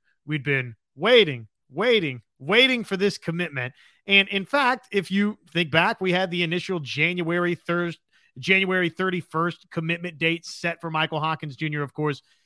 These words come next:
that date did not happen. It was pushed back all the way until this, uh, this past weekend.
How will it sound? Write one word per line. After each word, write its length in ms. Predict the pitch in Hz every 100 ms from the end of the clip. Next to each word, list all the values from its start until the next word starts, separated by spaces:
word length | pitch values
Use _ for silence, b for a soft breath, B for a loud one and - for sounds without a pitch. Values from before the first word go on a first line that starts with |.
| _ _
that 220 | 147 147 143
date 240 | 139 131 _ _ _
did 140 | 143 127
not 180 | 110
happen. 520 | 104 247 330 302 302 269 b b
It 140 | 202
was 180 | 208 196
pushed 360 | - 208 - -
back 340 | 165 160 160 b b -
all 200 | 185 196
the 80 | 185
way 300 | 180 180 175
until 600 | 160 147 156 147 147 151
this, 320 | 143 147 - 151
uh, 300 | 139 135 131
this 140 | 135
past 400 | - 165 160 139
weekend. 440 | 143 135 123 110